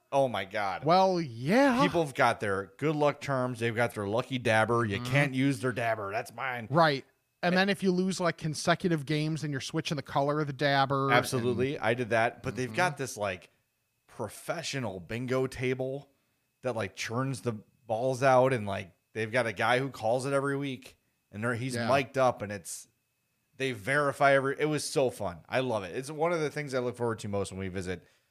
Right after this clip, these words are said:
Speaker 1: uh, Grandma
Speaker 2: Yeah.
Speaker 1: Cookie in Florida, 'cause I, I get into it. Like, I'm re-, I had, like, two sheets, and I'm like, "All right, <laughs> we're trying to win."
Speaker 2: Mm-hmm.
Speaker 1: 'Cause I know she
Speaker 2: Also,
Speaker 1: so
Speaker 2: something I
Speaker 1: badly wanted one of us to win, and we did. Hope won.
Speaker 2: So something that I just thought of in the way I described it. Do you play bingo or do you,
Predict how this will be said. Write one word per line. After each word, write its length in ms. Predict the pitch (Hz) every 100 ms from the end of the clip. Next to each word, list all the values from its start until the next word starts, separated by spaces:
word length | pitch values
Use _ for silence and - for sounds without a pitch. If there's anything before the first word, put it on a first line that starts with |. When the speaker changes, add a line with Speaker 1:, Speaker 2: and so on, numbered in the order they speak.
| _
Speaker 1:
uh, 140 | - 101
Grandma 280 | 92 107 92
Speaker 2:
Yeah. 60 |
Speaker 1:
Cookie 240 | 98 107 95
in 100 | 90
Florida, 320 | 107 98 87
'cause 220 | 87 90
I, 260 | 90 107 113
I 140 | 107 175
get 140 | 127
into 220 | 110 92
it. 100 | 87
Like, 140 | 98 131
I'm 140 | 131
re-, 80 | 120
I 120 | 123
had, 160 | 131 123
like, 280 | 104 90 - _ _ _ -
two 180 | 170
sheets, 380 | 160 - 135 127
and 80 | 98
I'm 60 | 95
like, 180 | 92 - -
"All 60 | 107
right, 520 | 98 - 117 131 123
<laughs> 40 | -
we're 140 | 190
trying 380 | - - 190 190
to 60 | 151
win." 220 | 143 139
Speaker 2:
Mm-hmm. 260 | 165 208 302 - - -
Speaker 1:
'Cause 100 | 160
I 80 | 156
know 100 | 165
she 60 | 214
Speaker 2:
Also, 220 | 175 180
Speaker 1:
so 100 | 175
Speaker 2:
something 100 | -
I 120 | 131
Speaker 1:
badly 260 | 127 110 98 123
wanted 200 | 120 117
one 140 | 110
of 100 | 107
us 140 | 101 -
to 120 | 101
win, 280 | 92 90 87
and 80 | -
we 80 | 262
did. 200 | 208 107
Hope 180 | 131 -
won. 220 | 92 87 _ _ _ _ _ _ _
Speaker 2:
So 200 | - 185
something 360 | 165 220 220 226
that 100 | 180
I 100 | 165
just 240 | 156 165 -
thought 220 | 156 147
of 120 | 143
in 80 | 139
the 40 | 139
way 160 | 135 131
I 60 |
described 420 | 117 - 139 127 110
it. 180 | 104 107
Do 80 | 185
you 100 | 170
play 420 | - - 202 254
bingo 440 | 233 277 285 277
or 220 | 285 233
do 60 | 202
you, 140 | 185